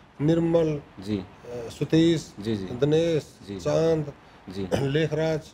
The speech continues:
Speaker 2: जी, जी, जी।
Speaker 1: कमल।
Speaker 2: जी।
Speaker 1: ये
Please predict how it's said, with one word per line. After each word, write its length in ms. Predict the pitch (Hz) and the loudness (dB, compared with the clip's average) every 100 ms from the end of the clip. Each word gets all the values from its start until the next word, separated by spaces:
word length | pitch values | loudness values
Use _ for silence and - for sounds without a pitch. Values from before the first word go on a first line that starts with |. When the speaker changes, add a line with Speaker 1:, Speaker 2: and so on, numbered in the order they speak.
| - | -12
Speaker 2:
जी, 140 | 104 | -8
जी, 120 | 117 104 | -6 -6
जी। 140 | 92 | -2
Speaker 1:
कमल। 400 | 151 160 160 143 - 104 | 0 2 0 -2 -10 -12
Speaker 2:
जी। 240 | 98 98 - - - - - - - - - - - - 139 | -8 -8 -12 -20 -20 -20 -20 -20 -20 -20 -20 -20 -20 -12 -2
Speaker 1:
ये 320 | 147 170 | 4 4